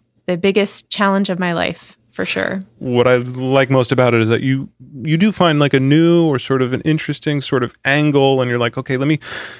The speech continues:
Speaker 2: uh, break down the president this way." And it's so helpful just to, like, like, I just wish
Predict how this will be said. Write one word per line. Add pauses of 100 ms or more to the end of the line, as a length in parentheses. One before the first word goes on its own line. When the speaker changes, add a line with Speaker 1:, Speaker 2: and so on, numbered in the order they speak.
(220)
Speaker 2:
uh,
break
down
the
president
this
way." (160)
And
it's
so
helpful
just
to,
like, (380)
like,
I
just
wish